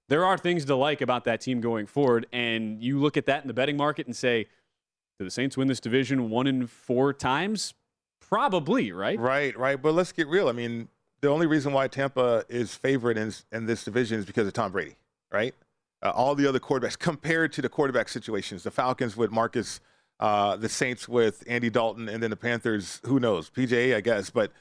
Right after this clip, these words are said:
Speaker 2: uh, that's the reason why Tampa is favorite. But if you just look at the league now, Atlanta is very creative with the, with their offense,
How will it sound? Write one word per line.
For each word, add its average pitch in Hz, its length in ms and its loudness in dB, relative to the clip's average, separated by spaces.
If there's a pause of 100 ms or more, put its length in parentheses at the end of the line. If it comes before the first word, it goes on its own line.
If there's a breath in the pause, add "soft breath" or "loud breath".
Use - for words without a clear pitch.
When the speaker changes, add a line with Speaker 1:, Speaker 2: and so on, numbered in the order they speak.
(360 soft breath)
Speaker 2:
uh, 117 100 -8
that's 175 400 -2
the 147 80 -4
reason 127 360 -2
why 113 200 2
Tampa 131 360 -2
is 101 260 -2
favorite. 160 500 0
But 131 240 2 (680)
if 139 160 0
you 180 100 -2
just 202 220 2
look 160 220 0
at 151 160 0
the 113 100 -4
league 156 340 -2
now, 98 420 0 (260)
Atlanta 147 420 2
is 113 140 2
very 175 340 2
creative 110 460 0
with 117 200 -2
the, 123 80 -4
with 113 180 0
their 104 120 2
offense, - 640 -2